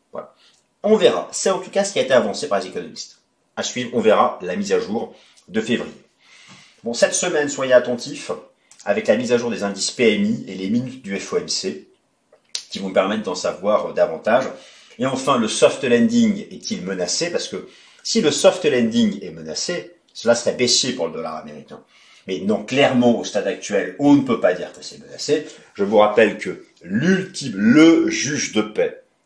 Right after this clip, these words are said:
de l'état macroéconomique et des États-Unis, et là, ça y est, j'en suis déjà à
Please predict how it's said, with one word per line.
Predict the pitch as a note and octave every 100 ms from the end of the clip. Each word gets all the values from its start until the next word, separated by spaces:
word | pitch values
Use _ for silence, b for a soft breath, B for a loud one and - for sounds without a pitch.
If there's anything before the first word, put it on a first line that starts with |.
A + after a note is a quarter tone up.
| _ _
de | D#2+
l'état | F2 A2+ A2+ A#2+
macroéconomique | G#2 - G2 F#2 F#2+ F#2 F2 - - _ _
et | A#2 - -
des | G#3+ -
États-Unis, | F#2 E2 E2+ A2+ - - _ -
et |
là, | F2+ F#2
ça | F2+
y | F#2
est, |
j'en | F2+
suis | - E2+
déjà | E2+ -
à | -